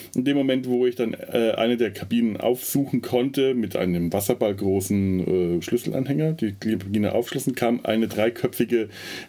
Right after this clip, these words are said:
Toilettenüberprüfkommission und hat mich aus der Toilette rausgeschmissen. Ich soll doch bitte die, äh, offenstehende,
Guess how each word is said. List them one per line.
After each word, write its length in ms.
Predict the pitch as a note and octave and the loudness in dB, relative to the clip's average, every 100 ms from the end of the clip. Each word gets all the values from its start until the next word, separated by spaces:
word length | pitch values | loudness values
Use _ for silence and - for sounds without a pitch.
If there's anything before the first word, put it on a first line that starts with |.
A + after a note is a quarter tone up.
| - | 0
Toilettenüberprüfkommission 1700 | B2 A#2 C3 D3+ C#3+ C3 A#2 G2+ A#2+ E3+ - D3+ C#3 A#2 B2+ B2+ C3 | 2 2 0 0 0 2 0 0 0 0 0 0 0 0 0 0 0
und 100 | A2+ | -2
hat 160 | A2+ - | -2 -2
mich 160 | - | -2
aus 100 | G2 | 0
der 140 | G2 F#2 | 0 0
Toilette 400 | G2 F#2 F#2+ F2+ | 0 0 0 0
rausgeschmissen. 680 | G2+ - - - A#2 A2+ - | 0 0 -4 0 0 0 -6
Ich 100 | G2 | 0
soll 180 | G#2 | 0
doch 140 | G2+ F2 | 0 -2
bitte 280 | A#2+ A2 G2 | -2 -2 -2
die, 420 | G2+ F#2+ F#2+ F#2 | 0 0 2 0
äh, 540 | F2+ - F#2+ F#2 F#2 E2+ | 0 0 2 2 0 -2
offenstehende, 1400 | - A2+ G#2+ - A2 G#2 G#2 G2+ G2+ G2 - A1 B1 A#1+ | -4 -2 -2 0 0 2 2 2 2 0 -2 -2 -2 -2